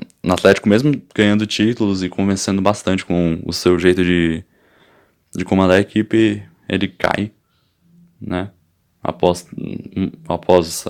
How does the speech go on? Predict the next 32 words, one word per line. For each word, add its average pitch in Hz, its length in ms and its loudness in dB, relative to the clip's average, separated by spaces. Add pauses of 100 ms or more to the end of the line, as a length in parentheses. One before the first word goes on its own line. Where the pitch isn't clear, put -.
(160)
é, 82 460 0 (480)
o 82 220 -4
Atlético 85 680 -4
Mineiro 82 600 -4 (560)
sair 90 380 2
da 82 140 -2
Copa, - 240 -2 (160)
é, 85 140 -4
sair 87 180 -6
da 85 100 -4
Copa 87 180 -8
do - 80 -12
Brasil, 117 580 0 (640)
né? 104 280 -4 (160)
E 90 240 -8
assim, 92 540 -8 (880)
fica 95 200 -4
aí 92 120 0
uma 90 260 -2 (220)
pequena 98 400 -6
<laughs> - 20 -14
crítica 92 420 -6
aí 90 200 -6
em 87 40 -12
relação 90 400 -6
à 87 160 -2
confiança 90 680 -4
dos, 85 540 -4 (460)
dos, 85 540 -4 (260)
do - 380 -4
clube 156 280 4
inteiro, 117 680 0